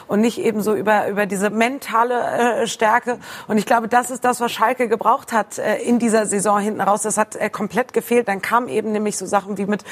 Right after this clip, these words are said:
mit Nübel, äh, diese Baustellen. Und da brauchst du einen Trainer, der, der dann die Mannschaft mental da wieder rausholt. Äh,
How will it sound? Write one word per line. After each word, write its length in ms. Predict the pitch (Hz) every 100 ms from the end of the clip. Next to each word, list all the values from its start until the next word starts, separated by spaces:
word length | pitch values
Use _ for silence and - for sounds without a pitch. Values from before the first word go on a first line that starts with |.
| - -
mit 200 | 220 233
Nübel, 340 | 208 240 226 220
äh, 280 | - 214 196
diese 260 | 220 220
Baustellen. 500 | 196 202 233 - 220
Und 120 | 220
da 80 | 208
brauchst 320 | 202 196 214
du 60 | 247
einen 100 | 220
Trainer, 360 | - 226 233 220
der, 260 | 214 202
der 200 | 208 214
dann 260 | 214 214 247 - - -
die 80 | 202
Mannschaft 440 | 214 233 233 190 226
mental 560 | 226 254 - 220 240
da 140 | 233 214
wieder 160 | 214
rausholt. 640 | 202 233 - 220 220 277 - - - - -
Äh, 160 | 226